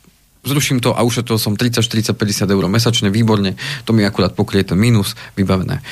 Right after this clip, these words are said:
Ale zabúdame na to, že kvôli čomu je tá poistka, kvôli čomu to bolo. A nemusí nechať život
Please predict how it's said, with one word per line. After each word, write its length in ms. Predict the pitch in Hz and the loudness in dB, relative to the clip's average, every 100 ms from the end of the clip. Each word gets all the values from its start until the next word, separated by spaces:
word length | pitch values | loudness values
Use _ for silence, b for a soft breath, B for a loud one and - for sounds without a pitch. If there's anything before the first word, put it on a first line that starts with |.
| B B | B B
Ale 160 | 98 | 2
zabúdame 480 | 101 107 117 110 110 | 2 4 2 2 2
na 80 | 110 | 2
to, 160 | 104 | 0
že 160 | 101 101 - - - - - - - | 0 0 -2 -12 -14 -20 -20 -20 -16
kvôli 240 | - 110 110 | -2 0 2
čomu 300 | 110 117 98 | 2 0 0
je 80 | 92 | 0
tá 160 | 98 95 101 - - | -2 -2 -4 -8 -8
poistka, 460 | - 95 92 - 107 | 0 0 0 -2 -2
kvôli 320 | 101 110 117 | 2 2 2
čomu 240 | 117 117 113 | 2 0 0
to 140 | 107 | -2
bolo. 340 | 98 98 117 117 B B B B B | -2 -2 -4 -6 B B B B B
A 140 | - 101 101 104 104 - - - - - | 0 2 4 2 2 0 -6 -12 -14 -4
nemusí 540 | 117 117 117 110 107 | 2 4 2 0 0
nechať 320 | 110 104 107 | 0 2 0
život 320 | 101 110 107 | 0 2 2